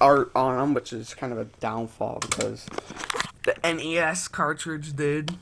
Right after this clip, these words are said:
Like, that's Dracula's Curse right there. Has artwork on it.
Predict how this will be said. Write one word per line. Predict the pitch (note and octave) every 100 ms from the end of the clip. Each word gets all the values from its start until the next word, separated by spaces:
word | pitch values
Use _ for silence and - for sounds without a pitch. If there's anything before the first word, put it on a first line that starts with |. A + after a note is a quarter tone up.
| -
Like, | - -
that's | C3 C#3
Dracula's | - C3+ C#3 - C#3+ C#3+ -
Curse | - D3+ D#3+ - - - - - -
right | C3+ C#3
there. | D3 D3 D3+ - - - -
Has | -
artwork | - C3+ - C#3 C#3 -
on | C3+ C#3
it. | F3+